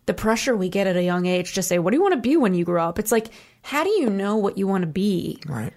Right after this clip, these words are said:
Speaker 1: without trying things on? Life is really an experiment.
Speaker 2: It,
Speaker 1: And
Speaker 2: it, it is. And most of it is shedding.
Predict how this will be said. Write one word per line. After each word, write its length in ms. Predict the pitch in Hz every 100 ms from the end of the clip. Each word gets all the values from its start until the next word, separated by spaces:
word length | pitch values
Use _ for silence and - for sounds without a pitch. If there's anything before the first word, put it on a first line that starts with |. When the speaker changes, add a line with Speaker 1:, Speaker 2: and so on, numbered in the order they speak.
| -
Speaker 1:
without 560 | 226 220 196 196 -
trying 340 | - 214 202 190
things 320 | - 180 175
on? 260 | 208 190 170
Life 240 | 220 269
is 160 | 269 196
really 260 | 226 208
an 100 | 175
experiment. 720 | 143 - - 196 180 - - -
Speaker 2:
It, 60 |
Speaker 1:
And 300 | 190 185 175
Speaker 2:
it, 260 | 143 156 -
it 140 | 139 160
is. 240 | 170 127
And 140 | 123 113
most 280 | 151 156 139
of 80 |
it 220 | 120 131 -
is 180 | 117
shedding. 580 | - - 131 180 123 92